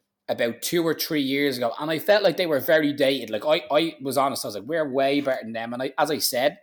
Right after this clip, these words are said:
every owner should feel like they are better than everybody else. I think that's just who I am. And I think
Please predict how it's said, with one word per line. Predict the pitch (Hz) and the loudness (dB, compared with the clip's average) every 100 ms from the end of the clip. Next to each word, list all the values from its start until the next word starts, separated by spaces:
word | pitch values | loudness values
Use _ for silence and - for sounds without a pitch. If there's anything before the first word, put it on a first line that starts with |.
| - | -2
every | 139 156 147 - | 0 0 -8 -8
owner | 135 139 135 120 | -2 0 0 -4
should | - 113 | -6 -8
feel | - 143 139 | -6 -2 -2
like | 127 - | -2 -2
they | 123 | -2
are | 113 | -2
better | 123 123 | -2 -4
than | 117 120 | -4 -4
everybody | 113 110 117 117 | -4 -4 -6 -2
else. | 113 110 | -2 -2
I | 110 | -4
think | 107 143 143 143 _ - - _ _ _ - | -6 -6 -6 -8 _ -20 -20 _ _ _ -2
that's | 147 - | -2 -2
just | 123 - 113 - | -6 -6 -8 -6
who | 147 135 | 0 0
I | |
am. | 123 123 127 120 | 0 0 -2 -4
And | 113 | -6
I | |
think | 110 143 139 | -8 -6 -6